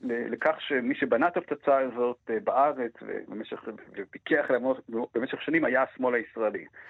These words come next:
אה, ואולי אפילו השמאל, אם תרצי, השמאל הסוציאליסטי. אה,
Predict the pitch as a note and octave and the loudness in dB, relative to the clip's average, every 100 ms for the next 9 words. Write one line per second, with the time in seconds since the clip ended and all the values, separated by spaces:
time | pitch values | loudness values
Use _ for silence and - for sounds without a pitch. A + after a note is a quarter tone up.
0 | - - _ - G#2+ G#2 G#2 G2+ G#2 - | -20 -20 _ -6 -4 -2 -2 -2 -4 -8
1 | G2+ G#2+ A#2+ - A2+ G2 - B2+ A#2+ A2+ | -2 2 2 2 -2 -2 -2 0 0 -2
2 | G#2+ - A#2 B2 A#2+ - - B2 G#2+ G2+ | -4 -2 0 0 -2 -2 -2 -2 -2 -6
3 | - - - - - - - G#2+ G#2+ G#2+ | -10 -16 -16 -16 -16 -18 -4 -2 0 0